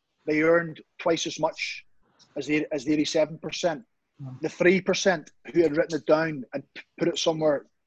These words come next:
Speaker 1: to focus on had earned ten times as much as the rest put together. So whether that's applicable in every business, I don't know, but certainly, you know, the whole aim is, is that by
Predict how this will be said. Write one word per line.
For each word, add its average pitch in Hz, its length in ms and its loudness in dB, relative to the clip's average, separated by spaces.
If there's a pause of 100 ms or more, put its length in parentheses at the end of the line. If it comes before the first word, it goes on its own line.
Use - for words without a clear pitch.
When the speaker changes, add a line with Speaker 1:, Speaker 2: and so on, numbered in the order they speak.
(160)
Speaker 1:
to 143 60 -6
focus 160 400 -2
on 151 180 2
had 147 120 0
earned 147 280 2
ten 175 280 4
times 165 280 -4
as 143 140 0
much - 380 0 (400)
as 139 100 0
the 143 100 2
rest 156 280 0
put 170 140 -6
together. 139 400 0 (960)
So 165 100 2
whether 180 220 8
that's 175 440 2
applicable 165 460 -2
in 156 80 -2
every 156 240 0
business, 160 360 -2
I 151 60 -2
don't 143 240 -4
know, 156 220 2
but 147 140 -10
certainly, 165 460 2 (460)
you 160 120 -4
know, 156 60 0
the 151 100 4
whole 165 220 4
aim 160 220 2
is, 147 220 -2
is 143 120 -6
that - 160 -4
by 143 100 -2